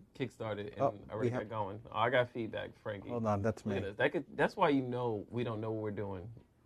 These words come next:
Speaker 1: Yeah, look.
Speaker 2: Yeah.
Speaker 1: There's the feedback. Oh, there's our delay. This is why, ladies and gentlemen, if you listen to any of our prior episodes, we always record a little extra 'cause it's the delay. <laughs>
Speaker 2: Well, uh, you know I can't get anything right from the beginning.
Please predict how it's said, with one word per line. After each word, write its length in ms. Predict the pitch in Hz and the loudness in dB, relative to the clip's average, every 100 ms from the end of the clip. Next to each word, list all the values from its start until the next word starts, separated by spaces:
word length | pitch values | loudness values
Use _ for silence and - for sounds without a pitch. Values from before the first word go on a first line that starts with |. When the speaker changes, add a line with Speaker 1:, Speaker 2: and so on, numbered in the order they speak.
| _ _ _ - - - | _ _ _ -20 -20 -6
Speaker 1:
Yeah, 180 | 127 85 101 113 | -2 -2 -6 -10
look. 220 | - 110 - - - | -6 -6 -8 -18 -6
Speaker 2:
Yeah. 100 | 135 120 | 2 2
Speaker 1:
There's 140 | 104 | 2
the 60 | 87 | -2
feedback. 440 | 110 101 95 95 107 | -6 -4 -4 -4 -4
Oh, 140 | 107 | -2
there's 220 | 113 123 | 0 0
our 180 | 117 107 | 2 0
delay. 460 | 95 104 110 117 120 - - - - - - - - | 0 2 4 4 2 -12 -18 -14 -14 -16 -20 -10 2
This 160 | 156 | 6
is 120 | 170 | 8
why, 300 | 147 151 139 | 12 12 12
ladies 300 | 135 135 127 | 10 6 6
and 100 | 127 120 | 2 2
gentlemen, 300 | 117 117 113 | 2 2 0
if 80 | |
you 80 | 117 | 0
listen 240 | 117 117 104 | 0 0 0
to 100 | 117 | 0
any 120 | 113 | 0
of 60 | 110 | 4
our 180 | 107 104 | 6 6
prior 340 | - 110 120 | 8 6 6
episodes, 500 | 127 143 151 156 147 | 2 -2 0 0 0
we 120 | 113 110 | 0 2
always 240 | 113 110 | 2 0
record 340 | 104 - 120 | -4 0 0
a 40 | 117 | 2
little 200 | 113 104 | -2 -2
extra 340 | 117 - 147 | -2 0 0
'cause 160 | 143 139 | 2 -2
it's 100 | 110 | -4
the 100 | 120 | -4
delay. 520 | 107 104 113 117 214 202 - | -2 0 2 6 6 4 0
<laughs> 540 | - - - 151 - 139 - | 2 2 2 2 2 -2 6
Speaker 2:
Well, 240 | 147 - | 8 8
uh, 60 | 147 | 8
you 160 | 147 147 | 8 10
know 100 | 151 | 10
I 60 | |
can't 220 | 135 123 | 10 6
get 100 | 110 | 8
anything 260 | 110 98 101 | 6 6 2
right 200 | 98 95 | 2 2
from 80 | - | -2
the 80 | 95 | -2
beginning. 420 | 101 101 98 | 0 2 2